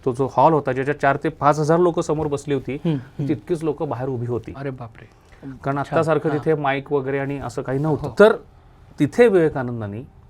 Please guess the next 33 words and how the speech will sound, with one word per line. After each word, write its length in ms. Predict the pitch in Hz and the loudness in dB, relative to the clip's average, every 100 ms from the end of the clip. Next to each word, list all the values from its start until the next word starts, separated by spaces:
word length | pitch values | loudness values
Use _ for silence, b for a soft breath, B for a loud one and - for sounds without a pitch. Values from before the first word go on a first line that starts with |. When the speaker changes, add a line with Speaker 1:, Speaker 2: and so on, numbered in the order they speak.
| - - - - - | -20 -20 -20 -20 -10
Speaker 1:
हे 180 | 135 | -6
समजून 360 | 165 165 147 151 | -4 -4 -4 -4
सांगितलं 360 | 139 120 117 120 | -4 -8 -10 -10
ना, 80 | 170 | -6
शेवटी 440 | - 135 151 254 | 2 4 4 2
सांगितलं 440 | 208 151 117 113 117 | 0 -2 -4 -6 -6
की 140 | 180 - | -6 2
आज 200 | 156 196 | 4 6
जे 180 | 196 226 | 6 4
सकाळी 340 | 202 180 180 | 2 0 0
जे 160 | 165 175 | 2 0
दहा 220 | 151 151 | 0 0
घंटानाद 460 | 143 123 143 156 | -4 -4 -4 -6
झाले, 260 | 139 113 101 | -6 -8 -8
ते 140 | 98 | -8
दहा 160 | 147 127 | -4 -2
Speaker 2:
हम्म. 120 | 139 | -2
Speaker 1:
घंटानाद 360 | 151 156 160 151 | -4 -4 -6 -6
म्हणजे 320 | 139 113 104 101 - | -6 -6 -6 -8 -10
Speaker 2:
हम्म. 120 | 156 135 B B B - | -10 -10 B B B 2
Speaker 1:
परस्पर 440 | 147 190 - 226 | 4 4 4 4
धर्माविषयक 640 | 196 165 175 180 175 190 175 | 4 4 2 0 0 0 0
असलेला 300 | 147 170 175 | -2 0 0
द्वेष, 320 | 143 175 110 - - - - | 2 2 0 -4 -14 -14 -4
Speaker 2:
हम्म. 140 | 151 | -2
Speaker 1:
मत्सर 380 | 131 - 185 127 - - - - - - - - - - | -2 -2 -2 -2 -6 -16 -20 -20 -20 -20 -20 -20 -20 -8
आणि 100 | 139 | -6
धर्मांधता 680 | 139 139 156 196 180 165 117 98 - - | -4 -2 2 2 2 0 -2 -4 -16 -10
Speaker 2:
हम्म. 440 | 147 127 - - 139 | -8 -8 -12 -6 -2
Speaker 1:
याची 260 | 135 190 | -2 -4
ती 140 | 180 202 | -6 -4
मृत्यूघंटा 680 | 151 - 202 190 196 220 214 | -4 0 2 4 6 6 6
ठरो. 320 | 160 135 | 4 0